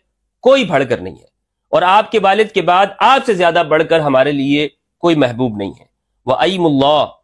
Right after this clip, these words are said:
مَا ذَاكَ بِمَانِعِيَّ إِنِ اجْتَمَعَ هَؤُلَاءِ النَّفَرُ عِنْدَكِ أَنْ آمُرَ بِهِمْ أَنْ يُحَرَّقَ عَلَيْهِمُ الْبَيْتُ۔" اس کا ترجمہ، ان الفاظ کا ترجمہ میں یہی اس دیوبندی عالم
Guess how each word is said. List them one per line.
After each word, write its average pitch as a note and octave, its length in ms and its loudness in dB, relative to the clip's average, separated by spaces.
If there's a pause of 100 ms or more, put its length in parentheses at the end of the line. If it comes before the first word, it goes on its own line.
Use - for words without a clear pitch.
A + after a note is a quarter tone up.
(100)
مَا D3 260 0
ذَاكَ F3 320 0
بِمَانِعِيَّ D3 760 0
إِنِ C#3+ 180 -2
اجْتَمَعَ E3+ 380 0
هَؤُلَاءِ D#3 560 0
النَّفَرُ D#3+ 460 0
عِنْدَكِ G3+ 480 -2 (500)
أَنْ D#3+ 140 -4
آمُرَ F3+ 400 0
بِهِمْ G3+ 340 0 (360)
أَنْ F#3+ 40 2
يُحَرَّقَ F#3 580 0
عَلَيْهِمُ C#3 540 -2
الْبَيْتُ۔" A2 340 -4 (720)
اس A3+ 160 0
کا A#3+ 100 0
ترجمہ، F3+ 400 0 (120)
ان A3 160 0
الفاظ E3+ 480 -2
کا E3+ 80 -2
ترجمہ B2+ 360 -2 (480)
میں C3+ 120 0
یہی E3+ 340 2
اس D#3+ 200 -6
دیوبندی C#3+ 360 0
عالم C3+ 220 -2